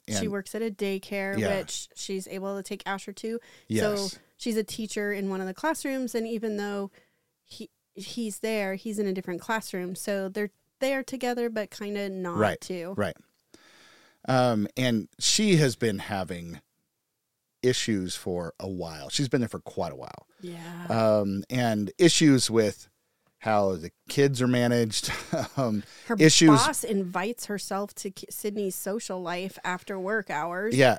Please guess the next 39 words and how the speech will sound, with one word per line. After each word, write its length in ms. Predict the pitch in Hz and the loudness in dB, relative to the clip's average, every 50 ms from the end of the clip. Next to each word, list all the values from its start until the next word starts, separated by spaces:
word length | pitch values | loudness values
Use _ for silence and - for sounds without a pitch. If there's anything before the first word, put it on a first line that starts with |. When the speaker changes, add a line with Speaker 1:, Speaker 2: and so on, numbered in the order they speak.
| - 107 | 2 0
Speaker 2:
but 140 | 147 135 - | 2 6 8
then 140 | 147 160 | 8 8
Speaker 1:
Shows 140 | 160 160 240 | 8 8 6
Speaker 2:
treats 220 | 202 - 143 - 190 | 6 4 4 6 6
Speaker 1:
up. 60 | 185 | 6
Speaker 2:
her 120 | 139 127 | 6 6
like 240 | 110 104 104 98 - | 6 4 2 2 0
shit 540 | - - - - 131 120 104 95 - - - - - - 107 104 - | -2 0 2 6 6 6 4 4 -2 -10 -14 -14 -12 -12 -12 -12 -10
Speaker 1:
Yeah. 240 | - 185 185 202 101 | -12 -8 -6 -2 2
Speaker 2:
at 260 | 131 131 127 107 104 | 4 4 4 4 6
work. 380 | 120 131 123 117 117 - - - 170 - 156 | 6 8 8 8 6 2 -2 -2 2 4 4
<laughs> 160 | - - - - | 4 4 4 6
And, 140 | 196 170 127 - - | 6 6 6 4 2
you 80 | 196 175 - - 208 - - - | 0 2 4 4 2 2 4 2
know, 280 | 160 - - - 175 143 - - - - - - - - - | 0 2 4 2 2 2 2 -4 -20 -18 -18 -18 -8 0 4
um, 460 | 131 135 135 131 127 113 110 104 - - - - _ _ _ - | 8 10 10 10 10 8 6 2 0 -2 -16 -20 _ _ _ 2
there 160 | 127 135 127 | 6 6 6
have 100 | 127 117 101 | 6 4 2
been 160 | 127 120 113 | 2 2 2
things 320 | - 127 117 117 107 - | 2 2 2 2 0 -2
that, 160 | - - - - | -6 -10 -12 -12
with 260 | 101 95 101 95 - - - | -8 -6 -8 -8 -8 -8 -6
Asher 540 | 95 98 98 - - - 120 117 117 117 | -4 -2 0 0 2 2 4 4 2 0
that 160 | - 92 113 110 | 0 -2 -4 -6
have 100 | 98 90 | -4 -4
been 200 | 117 107 107 104 | -4 -2 -2 -2
like, 260 | 98 90 87 76 - - | -4 -6 -10 -12 -14 -14
"What 440 | - 95 95 101 113 135 143 139 - - | -14 -12 -6 -2 0 0 0 -2 -4 -6
the 220 | - 98 90 - | -8 -6 -6 -6
fuck? 540 | - - - - - 143 139 143 107 - - _ - - - | -10 -10 -6 2 4 6 6 6 6 2 -2 _ -16 -16 -12
What 160 | - 117 147 | -6 -4 0
do 60 | 165 | 2
you, 180 | 160 156 131 - - - - 92 90 - _ _ _ - | 2 2 2 0 -4 -16 -16 -16 -16 -18 _ _ _ -14
what 220 | 104 95 120 151 | -4 2 4 6
did 160 | 196 226 190 | 6 6 8
they 160 | 214 220 226 214 | 8 6 6 6
do?" 400 | 202 233 233 240 254 254 240 185 | 6 6 6 6 4 2 0 0
<laughs> 20 | |
You 160 | 143 127 147 | 2 2 2